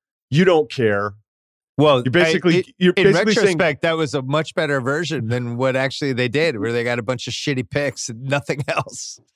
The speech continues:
Speaker 1: 'Cause
Speaker 2: Congrats.
Speaker 1: I, <laughs> it will take somebody, and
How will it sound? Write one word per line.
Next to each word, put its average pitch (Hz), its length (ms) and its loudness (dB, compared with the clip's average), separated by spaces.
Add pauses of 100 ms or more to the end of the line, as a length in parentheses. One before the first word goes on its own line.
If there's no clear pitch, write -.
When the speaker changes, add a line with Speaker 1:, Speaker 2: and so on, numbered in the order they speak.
(340)
Speaker 1:
'Cause 214 220 4
Speaker 2:
Congrats. 190 440 0
Speaker 1:
I, 208 100 4
<laughs> - 340 -2
it 220 160 4
will 277 100 4
take 240 340 4
somebody, 175 600 0
and 170 160 -4